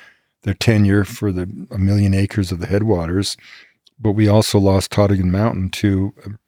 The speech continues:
a, a rather unimpressive mining company called Imperial Metals. So we now have an open pit mine within, you know, seven kilometers of our,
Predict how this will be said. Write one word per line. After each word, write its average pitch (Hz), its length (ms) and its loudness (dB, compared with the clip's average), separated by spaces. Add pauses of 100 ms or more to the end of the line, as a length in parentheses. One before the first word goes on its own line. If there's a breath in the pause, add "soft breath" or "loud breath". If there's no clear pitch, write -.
a, 101 40 -6
a 95 40 -2
rather 98 520 2 (440)
unimpressive 101 600 0
mining 92 340 -2
company 85 340 -6
called 90 220 -4
Imperial 92 480 0
Metals. 92 480 -2
So 101 180 -2
we 92 200 -2 (540 loud breath)
now 95 180 0
have 95 140 0
an 98 80 2
open 92 300 -2
pit 101 220 0
mine 92 340 0
within, 90 340 -2
you 90 120 -2
know, 92 120 -4
seven 90 400 -2
kilometers 90 640 -2
of 85 80 -8
our, 85 220 -8